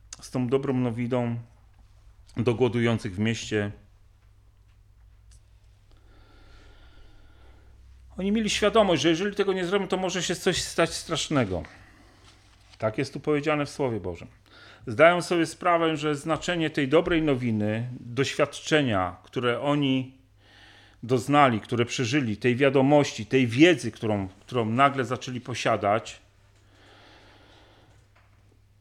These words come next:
oni zdali sobie sprawę z tego, że należy to docenić, jak to jest ważne, jaka ona jest ważna dla tego miasta, dla tych mieszkańców,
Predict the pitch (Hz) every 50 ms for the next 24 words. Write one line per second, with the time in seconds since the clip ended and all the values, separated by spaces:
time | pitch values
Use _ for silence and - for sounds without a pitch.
0 | _ _ _ _ _ _ _ - 147 165 175 185 175 - - - - 170 175 180
1 | 190 180 165 185 175 156 - - 175 175 170 165 180 165 - - 175 160 165 131
2 | 156 160 160 156 156 156 165 160 160 156 - 165 156 165 156 - - 175 175 170
3 | 156 - - 175 175 - - - 175 175 165 165 160 139 135 127 147 165 151 143
4 | 117 104 104 95 92 98 117 120 - 147 143 160 165 165 170 165 160 156 151 131
5 | 135 123 156 165 160 151 127 123 117 107 104 101 95 95 101 107 120 135 135 -
6 | - 135 143 139 139 139 139 135 131 - - - 95 90 85 98 117 123 - 143
7 | 135 - 151 143 - - - 151 143 139 139 - - 104 85 76 - - - _